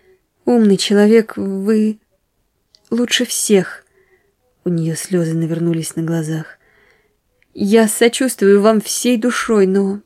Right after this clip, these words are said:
Но вы поймете". И чтобы не заплакать, она отвернулась и вышла из гостиной. У Старцева перестало беспокойно биться сердце.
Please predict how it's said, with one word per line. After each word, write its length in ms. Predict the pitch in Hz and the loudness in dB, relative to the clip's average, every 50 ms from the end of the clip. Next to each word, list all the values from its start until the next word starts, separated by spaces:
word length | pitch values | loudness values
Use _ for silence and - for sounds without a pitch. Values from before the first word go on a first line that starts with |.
| _ _ _ _ _ _ _ _ _ _ _ _ _ _ _ _ _ _ _ _ _ _ _ _ | _ _ _ _ _ _ _ _ _ _ _ _ _ _ _ _ _ _ _ _ _ _ _ _
Но 120 | - 226 226 | -6 -6 -4
вы 120 | 220 226 | -4 -4
поймете". 640 | 214 - 214 202 196 175 156 156 147 - - - - _ _ _ _ _ _ _ _ _ _ _ _ _ _ _ _ _ _ _ _ _ _ _ _ _ _ _ _ _ _ _ _ | -4 -2 -4 -2 -2 -2 -6 -8 -10 -12 -16 -18 -18 _ _ _ _ _ _ _ _ _ _ _ _ _ _ _ _ _ _ _ _ _ _ _ _ _ _ _ _ _ _ _ _
И 60 | 214 | -10
чтобы 320 | - - - 190 175 185 | -10 -4 -4 0 2 2
не 100 | 185 185 | 2 4
заплакать, 720 | 170 185 180 180 - 208 220 226 220 - 208 - - - _ _ _ _ _ _ _ _ _ _ | 2 2 0 0 0 -2 -2 -2 -2 -6 -8 -8 -10 -20 _ _ _ _ _ _ _ _ _ _
она 240 | - 202 214 220 214 | 2 4 6 6 4
отвернулась 920 | 202 208 - 196 196 190 185 190 214 226 220 214 208 - - - - _ _ _ _ _ | 4 2 4 4 6 6 6 4 2 2 0 -2 -6 -8 -14 -20 -20 _ _ _ _ _
и 140 | 208 185 | -6 -4
вышла 380 | 160 151 156 147 - - - - | -4 -6 -8 -8 -10 -10 -10 -10
из 180 | 151 143 143 147 | -10 -10 -10 -10
гостиной. 680 | - 160 - - - - - - 156 143 143 147 143 _ _ _ _ _ _ _ _ _ _ _ _ _ _ _ _ _ _ _ _ _ _ _ _ _ _ _ _ _ _ _ _ _ _ _ _ _ _ _ _ _ _ _ _ _ _ _ _ _ _ | -10 -10 -10 -10 -14 -14 -12 -12 -10 -10 -10 -14 -16 _ _ _ _ _ _ _ _ _ _ _ _ _ _ _ _ _ _ _ _ _ _ _ _ _ _ _ _ _ _ _ _ _ _ _ _ _ _ _ _ _ _ _ _ _ _ _ _ _ _
У 100 | - 214 | 2 2
Старцева 680 | 208 - - - - 240 240 233 - - - 214 208 208 | 2 2 -4 0 2 2 2 2 -2 -2 0 2 2 2
перестало 680 | 202 - 208 196 202 196 - - _ - 196 196 185 175 | 4 4 2 4 4 0 -2 -6 _ 0 2 2 2 0
беспокойно 680 | 160 165 160 - - - 165 - - 170 165 160 165 165 | -2 -4 -6 -6 -6 -6 -8 -4 -2 -2 -2 0 -2 -4
биться 380 | 156 156 170 - - - - | -2 -4 -8 -8 -8 -12 -10
сердце. 580 | 170 - - - 165 170 - - - - - 202 | -10 -10 -6 -6 -6 -6 -6 -10 -16 -16 -16 -16